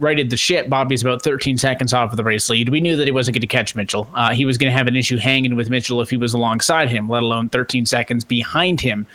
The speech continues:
Um, but it was fun to see what Bobby could get out of that after, uh, it looked like his night could have been done entirely.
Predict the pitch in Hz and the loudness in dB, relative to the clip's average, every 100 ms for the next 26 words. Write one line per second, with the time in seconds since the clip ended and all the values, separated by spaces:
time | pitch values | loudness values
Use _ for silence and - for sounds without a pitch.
0 | - - - - - 117 110 110 127 139 | -18 -18 -18 -10 -2 0 2 0 0 0
1 | 135 151 180 226 247 240 208 214 208 165 | 0 0 0 0 0 0 0 0 2 0
2 | - 160 165 160 151 135 160 147 135 131 | 0 0 0 -2 -2 0 0 2 0 2
3 | 127 127 123 - 127 120 - - - - | 2 2 0 0 -2 -2 -6 -20 -12 -2
4 | 110 104 - 143 185 156 131 123 131 127 | 0 0 0 -2 0 0 0 2 0 0
5 | 135 123 120 127 113 107 123 117 104 | 0 0 2 0 0 0 2 0 -2